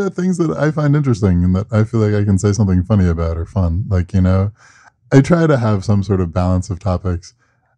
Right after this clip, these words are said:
I try not to <laughs> write about crypto too much, but mostly I just, you know, like, I try to say, write about things where I can say something, and I try to avoid, like, big issues where I'm just like, "Ugh," you know,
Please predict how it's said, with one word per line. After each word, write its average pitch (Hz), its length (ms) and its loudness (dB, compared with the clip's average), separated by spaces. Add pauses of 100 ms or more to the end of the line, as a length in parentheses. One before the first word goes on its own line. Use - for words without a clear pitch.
(180)
I 104 80 0
try 110 180 2
not 87 100 6
to 98 80 2
<laughs> - 20 4
write 78 140 0
about - 260 6
crypto 90 360 -4
too 90 220 -6
much, 87 340 -8 (480)
but 98 240 0
mostly 190 360 0
I 113 80 0
just, 104 280 -4
you 110 100 -2
know, 92 280 -2
like, 101 260 -4
I 139 80 2
try 170 160 0
to 151 120 2
say, 120 260 0 (200)
write 127 160 4
about 113 160 0
things 107 160 0
where 101 120 -2
I 98 40 -4
can 95 160 -4
say 95 160 -4
something, 85 360 -8
and 82 240 -12
I 85 240 -10
try 98 160 -6
to 87 60 -6
avoid, 85 380 -8
like, 82 220 -14
big 87 160 -6
issues 85 320 -10
where 82 180 -8
I'm 80 120 -10
just 82 160 -16
like, 85 100 -12
"Ugh," 92 400 -2
you 85 100 -8
know, 85 240 -8